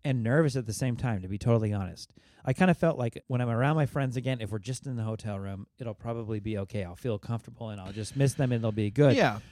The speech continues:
Speaker 1: But a little bit nervous
Speaker 2: How
Speaker 1: going
Speaker 2: much
Speaker 1: for it.
Speaker 2: how much of the car ride with your son holding your arm was him? Now, in the moment,
Speaker 1: <laughs>
Speaker 2: not great. He probably felt bad. He's holding on to you.
Speaker 1: Yeah.
Speaker 2: He's sad you're leaving.
Speaker 1: Yeah.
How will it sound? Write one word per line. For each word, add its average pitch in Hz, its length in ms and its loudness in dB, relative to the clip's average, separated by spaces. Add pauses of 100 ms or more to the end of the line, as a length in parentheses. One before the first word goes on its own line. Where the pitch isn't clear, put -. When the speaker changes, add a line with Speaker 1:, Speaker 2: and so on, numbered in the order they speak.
(160)
Speaker 1:
But 139 240 8 (680)
a 269 160 0
little 262 160 10
bit 190 140 8
nervous 147 380 8
Speaker 2:
How 165 340 2
Speaker 1:
going 185 240 4
Speaker 2:
much 131 160 4
Speaker 1:
for 131 160 4
it. 147 100 0 (340)
Speaker 2:
how 147 280 2
much 170 420 0 (160)
of 131 180 0
the 131 140 0
car 131 320 6
ride 120 220 6
with 107 100 -6
your 113 140 -2
son 113 300 0
holding 113 300 -2
your 110 200 -2
arm 104 440 -2
was 110 280 -2
him? 113 320 -4
Now, 135 280 2
in 160 140 4
the 202 80 4
moment, 185 460 6 (340)
Speaker 1:
<laughs> - 180 -20
Speaker 2:
not 135 360 6
great. 120 340 2 (720)
He - 60 -16
probably 127 280 4
felt 131 280 4
bad. 110 280 4 (220)
He's 117 100 -10
holding 131 280 4
on 123 220 4
to 123 60 2
you. 123 80 6
Speaker 1:
Yeah. 120 60 6
Speaker 2:
He's 117 140 2
sad 104 240 -2
you're 98 100 -4
leaving. 98 320 -4
Speaker 1:
Yeah. 107 300 2